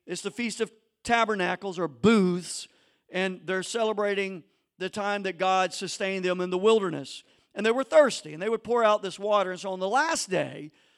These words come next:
which is technically the eighth day, which is technically not part of the feast, but most commentators will say that on the last day, speaking of the eighth day,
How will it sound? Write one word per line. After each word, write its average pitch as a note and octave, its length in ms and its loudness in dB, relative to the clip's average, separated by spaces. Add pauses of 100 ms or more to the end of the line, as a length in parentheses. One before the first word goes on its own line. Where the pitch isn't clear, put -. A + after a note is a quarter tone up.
(360)
which G3+ 220 -6
is G3+ 140 -8
technically G3+ 540 -6
the F#3+ 140 -4
eighth G#3+ 280 0
day, G3 180 0
which F#3+ 160 -4
is F#3+ 120 -14
technically G3 480 -8
not F#3+ 180 -4
part G3 180 -6
of F3+ 60 -10
the F3+ 60 -10
feast, G3 320 -8
but F3 180 -2 (300)
most A#3+ 300 2
commentators G#3 600 -2
will F#3 80 -4
say G#3 220 -4
that F#3 180 -4
on G3+ 240 0
the F#3+ 180 6
last A#3+ 440 0
day, G#3 160 0
speaking G3+ 340 -10
of F#3 140 -6
the G#3 100 -4
eighth C4+ 300 0
day, E3 360 2